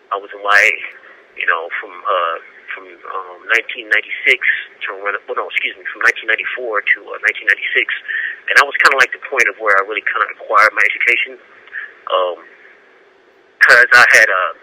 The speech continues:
got a trade, you know, started taking college courses at the time. Um, I was doing a lot of reading, you know what I mean? It was just like, all we had, all we had was time in Y A, and then we pumped weights, and it was, it was, you know, and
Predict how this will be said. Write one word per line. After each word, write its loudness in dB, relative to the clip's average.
got 6
a 0
trade, 4
you -10
know, -4
started 2
taking -8
college 6
courses -6
at -2
the -16
time. 6
Um, -4
I 2
was -8
doing -8
a -6
lot -2
of -10
reading, 0
you -6
know -2
what -2
I -8
mean? -6
It -8
was -16
just -12
like, 4
all 2
we 4
had, 6
all -2
we -4
had 8
was -18
time 6
in -10
Y 0
A, 6
and -12
then -4
we -20
pumped -4
weights, -2
and -4
it -8
was, -16
it -10
was, -18
you -6
know, -8
and -6